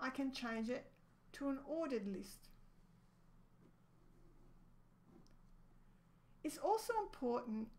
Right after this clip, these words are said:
for readers, if you're suggesting they check something out, that you link to it. So I'm going to link to where they can check out this book.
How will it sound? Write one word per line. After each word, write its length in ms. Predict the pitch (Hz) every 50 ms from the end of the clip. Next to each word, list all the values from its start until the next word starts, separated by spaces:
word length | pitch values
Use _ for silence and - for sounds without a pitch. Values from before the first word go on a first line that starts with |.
| - - -
for 160 | - 262 247
readers, 680 | 233 214 233 240 254 254 233 226 214 202 202 208 - - - - - - - - -
if 120 | 269 269
you're 120 | 339 359
suggesting 560 | 349 - 349 349 - 381 427 415 - 403 370 320
they 140 | 277 247
check 340 | 226 - - 277 262 - -
something 440 | - 269 233 226 220 214 208 190 226
out, 260 | 226 - - - - - 240 220
that 160 | 240 240 247
you 140 | 226 247 240
link 360 | 247 247 262 254 254 - -
to 180 | - - 214 202
it. 100 | 202 - - - - - - - - - - - - - - - - -
So 240 | - - - 311 285 269
I'm 300 | 285 330 381 440 453 381
going 300 | 320 277 254 240 240 254
to 420 | 262 - - - 247 226 226 226 240 - - - - - - -
link 520 | 220 226 247 285 254 226 240 - - - - - - - - - - - - - - - - - - - - - - - - - - - - - - - - - -
to 160 | - - 277 247
where 300 | 233 247 226 220 220 214
they 160 | 220 208 208
can 220 | 214 - 240 220
check 300 | 220 - 226 208 202 -
out 160 | 202 196 -
this 160 | 202 202 196 -
book. 380 | - 277 240 - - - -